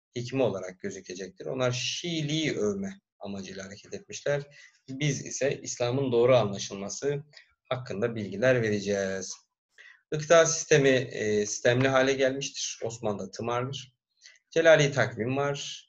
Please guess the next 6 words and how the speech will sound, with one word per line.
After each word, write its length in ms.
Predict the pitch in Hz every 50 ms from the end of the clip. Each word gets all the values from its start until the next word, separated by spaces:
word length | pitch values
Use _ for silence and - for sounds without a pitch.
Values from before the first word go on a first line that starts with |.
| _ -
Nizamülmülk'ün 760 | 139 151 156 165 156 151 143 143 135 131 123 113 - 113 101
Siyasetname 800 | - - - 98 98 98 - - 131 127 - 139 135 135 139 135
adlı 240 | 131 131 127 - 135
eseri 280 | 131 127 - 131 127 127
önemlidir, 640 | 123 127 127 127 127 127 127 127 123 127 123 127
kritiktir. 720 | - 127 123 123 123 123 120 123 135 135 135 - - _